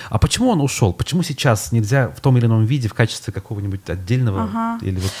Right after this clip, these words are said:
Speaker 1: как?
Speaker 2: Я работала там, а, значит, с основания, двенадцать лет, была директором филиала, главным редактором. Для меня такая была, знаете, боль в какой-то момент. Ну, то есть это же была прям сеть, мы были самые сильные в стране, "Я покупаю".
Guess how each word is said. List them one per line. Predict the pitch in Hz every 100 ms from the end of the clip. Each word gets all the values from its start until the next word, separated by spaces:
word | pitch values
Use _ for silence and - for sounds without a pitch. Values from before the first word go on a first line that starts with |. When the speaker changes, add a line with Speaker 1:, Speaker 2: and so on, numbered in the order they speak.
| -
Speaker 1:
как? | -
Speaker 2:
Я | 302
работала | 330 320 311 302
там, | 285 285 -
а, | 226 220 214 214
значит, | 220 220 -
с |
основания, | 220 233 220 254 339
двенадцать | 254 226 214 214
лет, | 220 302
была | 262 214
директором | 214 208 196
филиала, | 196 208 254 285
главным | 220 190 190
редактором. | 185 214 302 - 254 240 - - - - - - - -
Для | 220
меня | 262 294
такая | 269 269 262
была, | 233 247 247
знаете, | 254 277 240 220 202 - - - -
боль | 202 202 254 349 - - _ _ -
в | -
какой-то | 233 - 247 247
момент. | 254 -
Ну, | 277 262
то |
есть | 240
это | 240 254
же | 247
была | 254
прям | 247 247 247
сеть, | - 311 349 -
мы | 233
были | 214 233
самые | 233 240 226
сильные | - 233 220
в |
стране, | - 220 233 294 359 349
"Я | 226
покупаю". | - - - 190 180